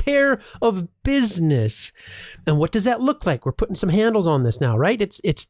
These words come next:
being profitable enough to sustain your desired lifestyle. And it's having the systems in place that don't require you to be there all the time, that you can take, like, a chunk of time, like a month off from your business, and it still be working and running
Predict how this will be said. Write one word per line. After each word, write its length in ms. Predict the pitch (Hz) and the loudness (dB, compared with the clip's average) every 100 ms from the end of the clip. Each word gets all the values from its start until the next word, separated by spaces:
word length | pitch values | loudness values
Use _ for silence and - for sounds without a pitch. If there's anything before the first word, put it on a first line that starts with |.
| _ | _
being 220 | 180 208 | -2 -2
profitable 680 | - 190 185 208 196 214 226 | -2 -2 -2 -4 -2 0 0
enough 400 | 190 165 - - | 2 0 -2 -8
to 120 | 151 | -6
sustain 600 | - - - 165 185 190 - - - | -2 -2 0 0 2 0 -4 -18 -4
your 140 | 160 | -2
desired 540 | 160 143 135 139 165 180 | 0 0 0 0 -2 -2
lifestyle. 680 | 143 127 - - 113 151 196 - _ _ | 0 0 -2 -2 -2 -2 -6 -12 _ _
And 120 | 156 156 | 0 0
it's 120 | - | 0
having 280 | 175 165 165 | 0 2 0
the 80 | |
systems 540 | 147 - 285 - 247 165 | 0 0 -2 0 0 2
in 120 | 151 | 0
place 520 | - 120 143 - - - | 0 0 0 -4 -10 -6
that 300 | 147 170 170 | -2 0 0
don't 160 | 196 208 | -2 -2
require 380 | 208 - 185 180 | -4 -2 0 2
you 180 | 175 | 0
to 100 | 180 | 0
be 140 | 160 233 | 0 0
there 220 | 220 156 | 2 2
all 80 | 123 | 2
the 60 | |
time, 240 | 113 123 107 | 0 0 0
that 100 | 208 | 0
you 80 | 214 | -2
can 140 | 226 | -2
take, 280 | 240 247 - | -2 -4 -2
like, 200 | 185 185 | -2 -2
a 20 | |
chunk 300 | - 254 254 | -4 -4 -2
of 100 | 156 | -4
time, 300 | - 269 202 | 0 0 2
like 180 | 175 190 | 0 0
a 40 | |
month 380 | 180 285 320 - - | 0 2 0 -2 0
off 600 | 262 285 175 120 - - _ | 2 2 0 -4 -12 -20 _
from 180 | - 156 | -2 -2
your 80 | 147 | 0
business, 460 | 240 - 160 - | -2 0 -2 0
and 100 | 143 | 0
it 100 | 147 | 0
still 280 | - - 214 | -2 0 0
be 140 | 190 | 0
working 500 | 165 147 170 170 170 - - _ | -2 -2 -2 -2 -2 -4 -18 _
and 240 | - 120 127 | 0 2 2
running 400 | 151 156 160 | 2 2 0